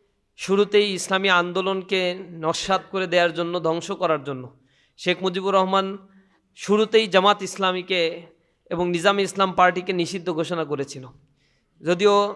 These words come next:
স্বাধীনতা যুদ্ধের বিরোধিতায় অগ্রগামী ভূমিকা পালন করেছিল পূর্ব পাকিস্তান কমিউনিস্ট পার্টি, বাংলাদেশ কৃষক শ্রমিক দল,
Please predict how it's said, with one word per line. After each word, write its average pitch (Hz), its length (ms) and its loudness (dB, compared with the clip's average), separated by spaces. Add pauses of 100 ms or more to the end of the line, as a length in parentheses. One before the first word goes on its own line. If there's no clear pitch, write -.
স্বাধীনতা 196 540 0
যুদ্ধের 185 380 -2
বিরোধিতায় 180 680 2 (1600)
অগ্রগামী 190 600 4
ভূমিকা 196 340 2
পালন 196 300 0
করেছিল 190 420 -2
পূর্ব 185 280 -4
পাকিস্তান 185 440 -4
কমিউনিস্ট 180 440 -2
পার্টি, 147 260 -2 (680)
বাংলাদেশ 180 420 0
কৃষক 190 340 -4
শ্রমিক 190 420 -2
দল, 170 340 4